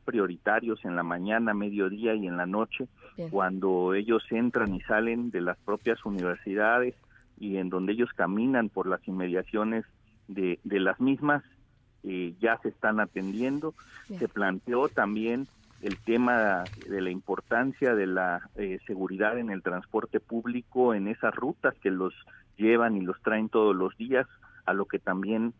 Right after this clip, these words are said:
Speaker 1: hay una respuesta inmediata del gobierno del estado. Hay todo un esquema ya en marcha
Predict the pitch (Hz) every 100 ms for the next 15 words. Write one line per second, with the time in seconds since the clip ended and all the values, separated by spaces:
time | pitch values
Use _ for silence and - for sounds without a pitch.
0 | - 104 113 113 104 87 - 101 104 117
1 | 104 95 98 107 - 117 104 104 104 110
2 | 101 - 101 113 139 - - - 95 104
3 | 113 113 107 - - 120 123 127 - _
4 | _ _ - 117 135 - - 104 101 117
5 | 175 - 101